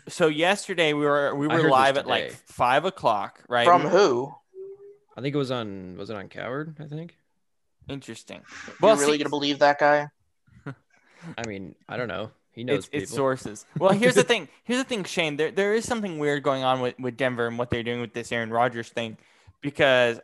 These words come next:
Speaker 1: I will tell you that. So five o'clock we started the draft show and we started talking about Aaron Rodgers.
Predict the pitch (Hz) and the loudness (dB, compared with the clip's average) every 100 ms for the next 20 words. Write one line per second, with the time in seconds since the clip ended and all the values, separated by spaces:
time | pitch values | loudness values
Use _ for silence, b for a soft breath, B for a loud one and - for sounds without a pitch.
0 | - 143 185 185 170 180 151 139 131 127 | 2 4 4 2 0 2 2 2 -2 0
1 | 123 113 113 - - 139 131 - _ - | 2 2 2 -2 2 4 2 -4 _ 0
2 | 160 175 185 165 151 151 - 139 135 131 | 4 4 4 0 2 -2 0 2 2 0
3 | 120 123 123 - 123 120 139 131 123 123 | 0 0 0 -2 -4 -4 -2 -2 -2 -2
4 | 120 117 113 107 98 107 - | -2 -2 -4 -6 -10 -16 -20